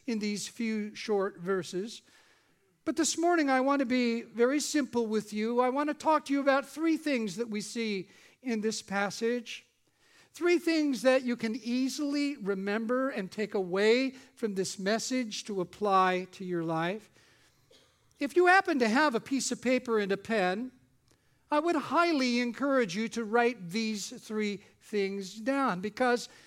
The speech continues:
they'll be a blessing to you as you go back to this passage to study it again, and they will enable you to share what you have learned today with someone else. Even if you don't have a piece of paper, write it in your Bible. It's so good and so significant.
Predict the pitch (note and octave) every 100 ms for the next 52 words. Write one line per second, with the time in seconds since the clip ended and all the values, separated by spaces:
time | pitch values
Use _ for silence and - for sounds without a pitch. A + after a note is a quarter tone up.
0 | - _ _ - C4+ C#4+ D#4 D4+ D4+ D#4
1 | D#4+ D#4 - B3+ B3 A3 G#3 G3+ A#3 A3
2 | A3+ A3+ C4 C4 - A#3 G3 A3 E3 F#3+
3 | - A#3+ A#3+ A#3 A#3 G#3+ D4 B3 G#3+ A3
4 | B3+ B3+ B3+ B3+ B3 D4 C#4+ B3+ A3+ A3
5 | G#3 - - - C4 - D4+ D4+ D4+ C4
6 | A3 A#3+ A#3 A3 F#3+ A#3+ C4 C#4 B3 -
7 | C4 F3+ A#3 A3+ G3+ E3+ E3 - - _
8 | G3+ G#3 - A3+ A3 A3 B3+ F3 - -
9 | - - A#3+ D4 D4 A3 A3+ C4 A#3+ A3
10 | - C4 - G#3+ A#3 G3 F3+ B3 C4 G#3+
11 | G#3 G3 F3 A3 A3 F#3+ F#3 - A3+ B3+
12 | G3+ A#3 G#3 E3 C3+ - - A3 F#3+ -
13 | A3+ G#3+ G3+ - G#3 F3+ G3 G3 G#3+ G3
14 | D#3+